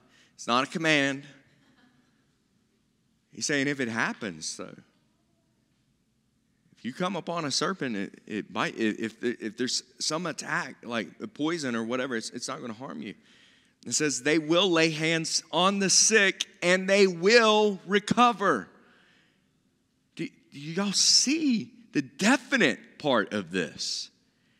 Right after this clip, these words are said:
They will lay hands and they will recover. You know, what, what's the problem?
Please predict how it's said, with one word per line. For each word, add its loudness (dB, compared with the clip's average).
They 6
will 4
lay 6
hands 0
and 6
they 6
will 0
recover. -2
You -6
know, -4
what, -10
what's -6
the -8
problem? -8